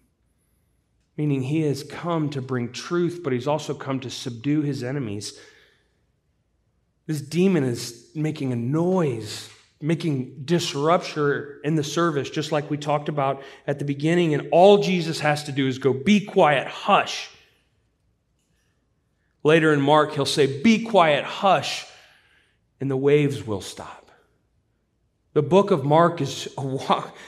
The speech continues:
is a walking through of Jesus' life, taking back creation, taking back people. And with just words, he can say,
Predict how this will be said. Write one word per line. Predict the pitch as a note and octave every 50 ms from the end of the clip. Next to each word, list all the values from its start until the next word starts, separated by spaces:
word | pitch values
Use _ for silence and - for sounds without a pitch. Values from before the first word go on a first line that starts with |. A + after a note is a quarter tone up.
| - -
is | - D3 C#3 C#3
a | C3+
walking | A2+ A#2+ A#2+ - - C3+ D3 D#3+ E3+ E3 - F#3+ F3 D#3
through | - - D#3 D3+ D3 C#3
of | B2 A2+
Jesus' | G2 - D3+ D#3+ E3+ D3+ D3 D3 - - A#2 G#2+
life, | B2+ C3 C3+ C#3 C#3 C3+ - -
taking | - - - E3+ F3 E3+ E3+ E3+ E3 D#3 C#3
back | C#3 C3 A#2+ C3 - -
creation, | - - - C#3 C3 B2+ A#2 A#2+ B2 A#2 - - A2+ A2 - _ _ _ _ _ _ _ _ _ _ _ _ _ _ _ _ -
taking | - F#3 F#3 F3+ F3 E3+ D#3+ D3+
back | C#3 B2+ - B2 - - -
people. | - - E3+ D3+ - - - _ _ _ _ _ _ _ _ _ _ _ _ _ _ _ _ _ _ _ _ _ _ _ _ -
And | B2 B2+
with | B2+ B2+
just | - - G3+ G3 G3 -
words, | E3 D#3+ E3+ E3 D#3 C#3+ B2 B2+ -
he | - C#3+
can | C3+ C#3+ C3 B2
say, | - - C3+ B2 A#2+ B2 A#2+ A2+ A#2